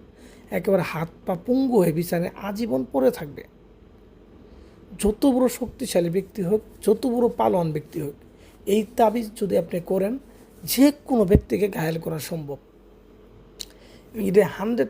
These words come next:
পার্সেন্ট একটা পরীক্ষিত তাবিজ, মিশরি তাবিজ। কুফরির মধ্যে তাবিজ ভাগ করা আছে, এটা একটা মিশরি তাবিজ এবং আদি যুগের তাবিজ। এই তাবিজটা করছে একটা লোক, সে, তার কাজ হয় নাই,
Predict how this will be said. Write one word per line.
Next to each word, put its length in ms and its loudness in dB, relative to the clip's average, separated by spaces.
পার্সেন্ট 280 -6
একটা 140 -6
পরীক্ষিত 400 2
তাবিজ, 420 -2
মিশরি 500 0
তাবিজ। 420 -10
কুফরির 400 0
মধ্যে 240 -2
তাবিজ 300 0
ভাগ 200 -6
করা 260 -6
আছে, 140 -8
এটা 80 -4
একটা 180 -6
মিশরি 440 0
তাবিজ 320 -12
এবং 200 -8
আদি 240 0
যুগের 260 0
তাবিজ। 300 -6
এই 120 4
তাবিজটা 440 -2
করছে 640 2
একটা 260 -4
লোক, 260 2
সে, 240 -4
তার 160 -2
কাজ 320 4
হয় 140 0
নাই, 180 -4